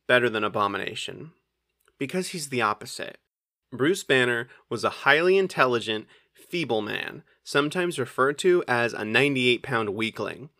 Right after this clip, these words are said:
That's a small size for a grown man. Gamma rays made him the strongest, biggest, and arguably stupidest there is.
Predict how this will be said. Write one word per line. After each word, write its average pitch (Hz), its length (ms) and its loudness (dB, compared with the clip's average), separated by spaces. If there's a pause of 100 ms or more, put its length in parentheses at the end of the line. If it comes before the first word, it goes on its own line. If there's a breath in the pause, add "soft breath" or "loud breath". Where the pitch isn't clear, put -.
(100)
That's 196 160 0
a 214 80 2
small 156 400 0
size 131 400 0
for 113 160 0
a 107 80 2
grown 104 320 -2
man. 71 320 -6 (440 loud breath)
Gamma 160 360 4
rays 117 280 0
made 101 260 -6
him 120 180 -4
the 127 80 0
strongest, 120 720 -2 (420)
biggest, 107 640 -2
and 190 200 2
arguably 165 500 2
stupidest 160 640 2
there 131 200 2
is. - 360 -2